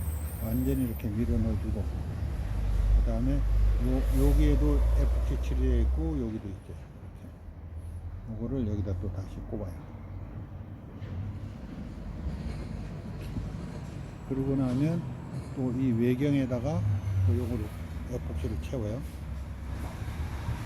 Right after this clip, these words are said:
어, 삼각대 위에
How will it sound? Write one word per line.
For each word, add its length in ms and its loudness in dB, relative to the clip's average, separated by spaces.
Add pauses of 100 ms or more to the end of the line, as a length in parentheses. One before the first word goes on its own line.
(1500)
어, 80 2
삼각대 680 2
위에 380 4